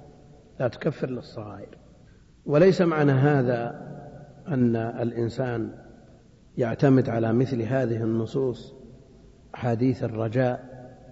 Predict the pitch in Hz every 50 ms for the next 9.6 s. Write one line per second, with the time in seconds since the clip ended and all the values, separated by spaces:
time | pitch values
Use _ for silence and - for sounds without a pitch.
0 | - - - - - - - - 139 127 123 120 120 120 131 127 120 - - -
1 | 147 147 143 123 - - 127 113 101 120 117 113 104 127 135 131 120 120 113 113
2 | 113 117 110 110 - 113 110 117 120 113 107 - - - - - - - - -
3 | - - - - - - - - 127 123 110 - - 120 113 113 127 127 120 117
4 | 113 110 - 113 107 113 123 123 120 110 110 113 - - - - - - - 127
5 | 123 117 117 120 113 120 127 131 123 117 120 113 107 107 - - - - - -
6 | - - - - - - - - - - - 131 123 117 117 113 113 117 - 135
7 | 123 117 120 117 - - 143 139 120 - - - 123 120 123 131 131 117 113 110
8 | 113 120 113 113 113 117 117 120 117 113 110 - 127 120 117 117 117 113 110 110
9 | 110 110 107 - - - - 117 117 113 110 104